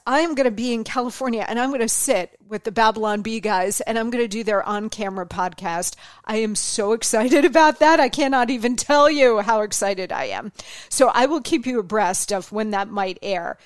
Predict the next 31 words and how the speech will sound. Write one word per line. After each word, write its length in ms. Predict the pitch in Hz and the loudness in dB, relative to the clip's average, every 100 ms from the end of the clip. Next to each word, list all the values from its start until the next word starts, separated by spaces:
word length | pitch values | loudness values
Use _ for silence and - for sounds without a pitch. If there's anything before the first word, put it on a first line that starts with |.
| _ _ _ _ - | _ _ _ _ -2
Um, 300 | 240 226 220 | 0 0 0
but 160 | 262 | 0
I 80 | 262 | 2
wanted 300 | 254 359 415 | 4 2 2
to 180 | - 262 | -2 -4
talk 280 | 311 269 - | 2 2 2
to 100 | 247 | -2
them 200 | 233 226 | -2 -2
today 600 | - 208 262 233 196 208 | -4 -2 -2 0 -2 -4
in 100 | 214 | -4
advance 480 | 202 165 220 269 - | -4 -2 -4 -2 -4
of 120 | 175 | -4
that 360 | 175 170 185 - | -4 -2 -4 -6
because 680 | 220 196 220 214 214 214 - - - _ _ | -10 -4 -2 0 2 0 -4 -12 -20 _ _
they're 140 | 214 453 415 | -2 0 2
really 300 | 330 311 294 | 0 -2 -2
in 100 | 254 | -2
the 100 | 226 | -4
forefront 800 | - 233 240 - 208 196 175 - 208 | -2 -2 -2 -4 -2 -2 -4 -8 -2
of 500 | 208 202 196 185 - _ _ _ _ _ | 0 2 0 -6 -14 _ _ _ _ _
the, 320 | 226 208 240 214 | -6 0 0 0
the 120 | 240 | -2
conversation 1000 | - 330 359 262 240 - 269 294 247 233 | -2 -2 0 0 0 0 0 0 0 0
that 120 | 208 | -2
all 260 | - 247 277 | 2 2 4
of 120 | 208 | 4
us 240 | 208 214 | 0 0
need 180 | 233 233 | -2 -4
to, 300 | - 202 185 | 0 0 0
to 220 | - - | -4 -6
have 460 | - 269 277 208 202 | 0 0 2 2 0